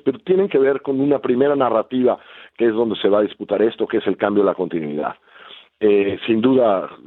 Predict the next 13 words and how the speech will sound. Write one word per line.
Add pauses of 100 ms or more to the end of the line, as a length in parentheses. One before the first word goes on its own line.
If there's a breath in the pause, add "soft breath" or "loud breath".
(180)
José
Antonio
Meade
representa
la
continuidad (460 loud breath)
y, (160)
eh,
y,
y
hoy
hay
dos